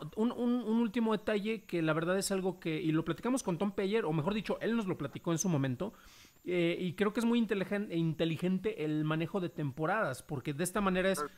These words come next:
Speaker 1: tienes una historia definida, la cuentas, y en lo que preparas la otra, el tiempo que se tenga que tomar, hay algunas, por ejemplo, que, que han sido constantes.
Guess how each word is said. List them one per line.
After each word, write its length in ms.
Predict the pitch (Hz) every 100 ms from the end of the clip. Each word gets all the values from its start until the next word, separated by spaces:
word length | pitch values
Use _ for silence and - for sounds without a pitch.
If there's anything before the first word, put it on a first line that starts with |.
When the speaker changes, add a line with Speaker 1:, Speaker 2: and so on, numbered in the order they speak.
| - - -
Speaker 1:
tienes 240 | 208 226
una 100 | 226
historia 260 | 233 240 220
definida, 460 | 185 185 202 285 - - -
la 180 | 160 156
cuentas, 560 | 202 214 226 247 - -
y 60 | 180
en 100 | 175
lo 100 | 170
que 100 | 165
preparas 400 | 175 190 208 196
la 140 | 196
otra, 440 | 196 190 208 208
el 120 | 175 151
tiempo 280 | 196 180
que 100 | -
se 80 | 165
tenga 240 | 170 180 180
que 80 |
tomar, 420 | 180 180 175 180 -
hay 160 | 170 190
algunas, 360 | 185 185 185
por 140 | - 147
ejemplo, 520 | 160 160 170 156 127
que, 200 | 139 131
que 320 | - 139 139
han 240 | 160 170 175
sido 260 | 185 180
constantes. 680 | 175 151 170 170 160 208 -